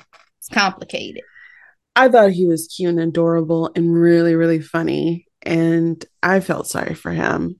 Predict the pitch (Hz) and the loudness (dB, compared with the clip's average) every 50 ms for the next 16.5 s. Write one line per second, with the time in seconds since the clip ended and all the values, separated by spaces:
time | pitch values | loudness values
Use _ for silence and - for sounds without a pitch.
0 | _ - - 196 220 240 233 233 233 226 - - 453 480 466 427 359 302 262 381 | _ -10 -8 -6 -4 -2 -4 -4 -6 -6 -6 -6 -4 -2 0 2 2 2 2 2
1 | 403 494 - 302 294 311 320 339 330 - - - - 294 277 294 269 320 320 330 | 0 2 2 2 2 2 0 -2 -4 -6 -16 -18 -14 -12 -10 -8 -6 -4 -6 -6
2 | 285 302 330 339 320 233 - 180 180 _ - 294 302 311 330 349 330 - 370 359 | -4 -6 -6 -4 -4 -6 -6 -8 -10 _ -8 -6 -4 -4 -2 -2 -2 -2 -2 -4
3 | - - - - - - 370 359 359 359 370 381 381 415 427 466 466 440 415 370 | -6 -14 -16 -6 0 2 4 6 6 8 8 8 6 6 6 4 4 4 4 4
4 | 285 226 196 160 156 160 151 165 190 202 _ _ - 202 185 196 196 185 175 147 | 4 2 0 0 -2 -2 -4 -4 -6 -8 _ _ -16 -10 -4 0 0 0 2 0
5 | 143 - - - 160 165 - - - 269 285 277 302 294 294 - 339 247 277 269 | -2 -4 -4 -4 -6 -6 -6 -4 -2 -2 -2 -2 -4 -6 -4 -4 -4 -2 0 0
6 | 277 294 277 294 302 302 320 330 330 _ _ _ _ _ _ _ _ _ _ _ | 0 0 -2 -2 -4 -4 -4 -6 -10 _ _ _ _ _ _ _ _ _ _ _
7 | _ _ _ _ _ _ _ - - 233 233 240 233 214 240 233 226 247 240 240 | _ _ _ _ _ _ _ -6 -2 -2 -2 -2 -2 -4 -6 -2 0 2 2 2
8 | 240 - 190 170 - - - 156 160 143 135 135 139 151 160 - - 240 247 233 | 0 -4 -8 -8 -8 -10 -12 -6 -4 -4 -4 -4 -6 -8 -10 -8 -4 -2 -2 -2
9 | 226 - - - 233 226 233 226 226 214 - - - - 226 220 220 233 240 233 | -4 -6 -6 -4 -2 -2 0 0 0 -2 -2 -6 -10 -6 -6 -4 -2 -2 -2 0
10 | 226 208 - - _ _ _ _ - 220 185 196 220 285 - - - - _ _ | -2 -2 -4 -6 _ _ _ _ -12 -6 -2 0 0 0 -2 -4 -8 -16 _ _
11 | _ _ _ _ - - 220 196 214 214 214 214 220 240 254 247 - 185 _ _ | _ _ _ _ -16 -14 -12 -10 -8 -8 -8 -8 -6 -8 -6 -8 -10 -12 _ _
12 | _ _ _ _ _ _ - 233 226 226 - 277 262 247 247 294 415 494 508 494 | _ _ _ _ _ _ -20 -20 -20 -20 -20 -20 -14 -8 -8 -6 -6 -6 -6 -4
13 | - 381 349 - 262 247 254 240 247 220 202 185 - - 214 202 - 208 196 190 | -4 -4 -4 -4 -6 -6 -4 -2 0 0 0 -2 -4 -10 -14 -10 -4 -4 -2 -2
14 | 196 196 185 185 175 175 160 151 160 - - 170 170 165 165 170 165 165 160 - | -2 -2 -2 0 0 0 0 -2 -4 -10 -8 -4 -2 0 0 0 0 -2 -4 -4
15 | 175 170 180 170 165 165 165 165 170 170 165 165 160 160 156 160 160 156 160 151 | -4 0 2 2 2 2 2 0 0 0 2 2 2 0 0 -2 -4 -6 -8 -10
16 | - - - 196 - 165 165 190 175 | -12 -12 -8 -8 -6 -6 -6 -8 -10